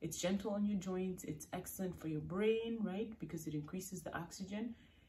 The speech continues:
intake. So therefore it helps you to think better. You think more clear. It lowers your stress. It makes you feel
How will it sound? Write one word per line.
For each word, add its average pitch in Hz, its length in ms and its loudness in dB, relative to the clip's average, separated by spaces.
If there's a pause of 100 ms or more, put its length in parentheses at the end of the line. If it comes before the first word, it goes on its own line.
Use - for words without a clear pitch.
intake. 233 480 2
So 160 280 2
therefore 160 380 0
it 151 120 0
helps - 260 -4
you 165 80 -2
to 156 100 0
think 220 320 0
better. 240 280 4
You 190 200 0
think 170 240 -2
more 151 200 0
clear. 233 420 -2 (380)
It 151 100 0
lowers 165 300 2
your - 100 -4
stress. - 600 0 (140)
It 160 60 -4
makes 160 260 -2
you 156 80 -4
feel 165 200 -4